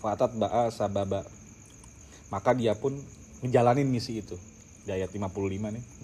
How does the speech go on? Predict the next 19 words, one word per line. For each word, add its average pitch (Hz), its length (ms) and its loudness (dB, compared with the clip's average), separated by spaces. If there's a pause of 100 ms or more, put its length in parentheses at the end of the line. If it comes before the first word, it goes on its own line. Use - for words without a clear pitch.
(120)
dia 139 400 6
ngejalanin 113 640 0
misi 104 400 -8
itu, 87 240 -14
misi 104 260 -6
yang 117 140 -4
udah 107 100 -2
disuruh 101 380 -8
sama 95 260 -10
Allah. 90 220 -10 (1040)
Kayak 85 240 -12
gitu. 95 80 -10
Hatta, 131 480 4 (320)
<clears throat> - 80 -8 (560)
hingga 131 260 6
ketika 127 300 2
dia, 135 320 6 (100)
dia 110 160 4
berjalan, 104 540 -2